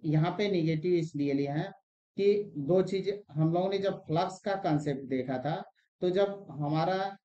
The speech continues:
इले-, ये चीज है कि electric field, देखें यहाँ पे है। अब इस point पर अगर consider करें तो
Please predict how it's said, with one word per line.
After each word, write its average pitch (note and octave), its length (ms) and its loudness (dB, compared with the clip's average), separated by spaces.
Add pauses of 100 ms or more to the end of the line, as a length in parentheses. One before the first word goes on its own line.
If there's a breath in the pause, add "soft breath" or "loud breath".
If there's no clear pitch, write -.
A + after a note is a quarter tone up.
(220)
इले-, D#3+ 280 2 (120)
ये F3 340 2
चीज D3+ 240 0
है E3+ 240 -2 (160)
कि G3 360 -6
electric D#3+ 540 0
field, - 260 -2 (100)
देखें D3 420 0
यहाँ D3 360 0
पे F#3+ 80 2
है। G3 240 -2 (960)
अब A3 280 -2
इस E3 400 0
point G#3+ 720 0
पर A#3 160 8
अगर G3 260 2
consider D#3+ 520 0
करें D#3+ 400 0
तो A3 480 0